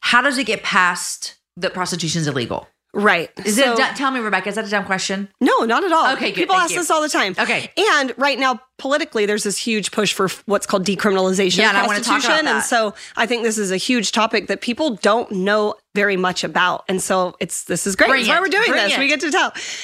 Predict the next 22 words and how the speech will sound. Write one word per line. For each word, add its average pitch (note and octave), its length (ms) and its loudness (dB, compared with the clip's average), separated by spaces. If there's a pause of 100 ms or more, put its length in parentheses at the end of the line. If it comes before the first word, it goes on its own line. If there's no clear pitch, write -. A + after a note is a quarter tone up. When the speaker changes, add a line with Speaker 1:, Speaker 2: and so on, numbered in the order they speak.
(100)
Speaker 2:
So, C#4+ 480 2 (120)
um, G#3 540 0 (100)
for C4+ 160 0
the B3 80 2
longest B3 320 0
time, A3 260 2
prostitution G#3 520 -2
has F#3 100 -4
been F#3 140 -4
criminalized F3 760 0
in F#3 100 0
our E3+ 100 0
country. E3 300 -2
That's, - 460 -2
that's - 180 -8
how A3+ 220 4
we've G#3+ 220 0
been F#3+ 200 2
for F#3 140 -2
a - 20 2
long E3+ 220 0
time. E3 240 -2